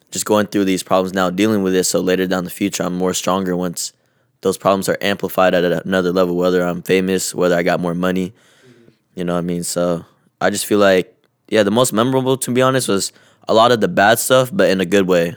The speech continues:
Um, just going through those days where it was just shitty, like, lonely,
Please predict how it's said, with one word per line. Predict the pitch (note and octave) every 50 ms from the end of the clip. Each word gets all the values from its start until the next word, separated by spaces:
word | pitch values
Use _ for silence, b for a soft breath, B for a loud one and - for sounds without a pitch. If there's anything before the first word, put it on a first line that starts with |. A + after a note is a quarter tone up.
| - -
Um, | F2 F2+ F2 F2 E2+ E2 E2+ E2 - _ _ _ _ _ _ _ _ _ _ _ _ _ _ _ _ _ _ _ _ _ _ - -
just | - G#2 F#2 - -
going | - G#2+ G#2+ G#2+ -
through | - G#2+
those | G2+ G2 F#2 F2
days | G2 G2 G2 G2 G2 F2+
where | F#2 F#2 F#2 F2+ F2+ E2+ B B B B B B B B B B B B -
it | - G#2+
was | G#2 G2+ F#2 E2
just | F2 F2 D#2+ -
shitty, | - - - G#2 G#2 G2 F#2 E2+ D#2+
like, | D#2 D2+ D#2+ E2 - -
lonely, | D#2+ F2+ F#2+ G#2 G#2 G2+ F#2+ F2+ F2+ E2+ E2 F2 -